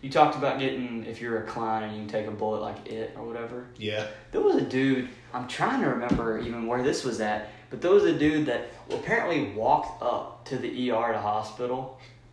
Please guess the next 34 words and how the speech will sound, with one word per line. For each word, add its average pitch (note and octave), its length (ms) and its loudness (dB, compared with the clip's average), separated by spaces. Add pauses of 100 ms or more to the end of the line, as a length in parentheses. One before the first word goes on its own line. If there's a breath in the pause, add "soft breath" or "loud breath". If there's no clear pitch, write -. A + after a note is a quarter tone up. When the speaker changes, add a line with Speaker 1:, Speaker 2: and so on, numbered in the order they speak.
Speaker 1:
covered C#3+ 760 6
<laughs> - 60 -2
in C#3 160 4
blood, A#2 500 4 (160 loud breath)
and C3 100 -2
he C3 80 4
Speaker 2:
Oh, - 20 4
Speaker 1:
was, C3+ 100 2
like, C3 120 6
Speaker 2:
Jesus. A#2 120 0
Speaker 1:
high B2 260 8
on A#2 140 4
acid A2 400 0
or C3 80 -2
something. D3 480 -2 (300 loud breath)
He'd C#3+ 140 -6
been E3+ 120 0
shot - 480 -2
thirteen C#3+ 580 0
times. A2+ 680 -2 (680)
He E3+ 140 2
lived. B2 340 -2 (1300 loud breath)
Speaker 2:
You B2+ 120 2
know D3 60 4
what E3 100 2
that C#3 140 2
reminds G#2+ 340 -4
Speaker 1:
Don't D3+ 100 6
Speaker 2:
me D3 60 8
Speaker 1:
know D3+ 60 8
Speaker 2:
of? C#3 60 6
Speaker 1:
how. B2 300 4
He G3 80 -4
lived. G#2+ 380 -4